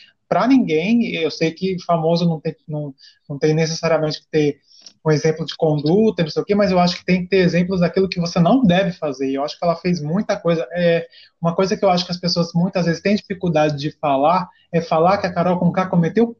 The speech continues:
crimes lá dentro, crimes muito sérios,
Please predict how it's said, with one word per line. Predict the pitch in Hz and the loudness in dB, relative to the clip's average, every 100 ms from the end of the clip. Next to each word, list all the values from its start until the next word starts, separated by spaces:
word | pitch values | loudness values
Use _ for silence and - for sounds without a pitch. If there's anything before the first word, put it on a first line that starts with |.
| - | -2
crimes | 220 214 185 143 135 | 2 4 4 2 0
lá | 143 143 | -2 0
dentro, | 135 123 - - - 170 - | -2 -4 -12 -20 -20 -14 -2
crimes | 190 208 196 | 2 4 6
muito | 180 214 233 | 6 6 2
sérios, | - 156 135 135 | 0 -2 -2 -6